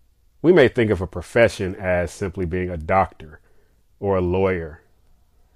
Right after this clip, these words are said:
or a politician. But Max Ehrmann wants us to look at this differently. That, that thing, that career, that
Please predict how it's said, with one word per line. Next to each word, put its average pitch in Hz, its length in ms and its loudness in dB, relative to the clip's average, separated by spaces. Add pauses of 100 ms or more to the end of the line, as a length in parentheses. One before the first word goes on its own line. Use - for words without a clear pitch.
(220)
or 98 520 2 (180)
a 95 60 -8
politician. 98 800 -2 (1160)
But 120 180 4
Max 143 360 4
Ehrmann 101 520 4 (720)
wants 113 280 0
us 110 180 0
to 101 100 -6
look 98 180 -2
at 98 120 -8
this 90 140 -8
differently. 87 600 -10 (2000)
That, 113 440 4 (260)
that 127 420 2 (960)
thing, 139 680 0 (100)
that 113 460 0
career, 123 720 2
that 104 320 0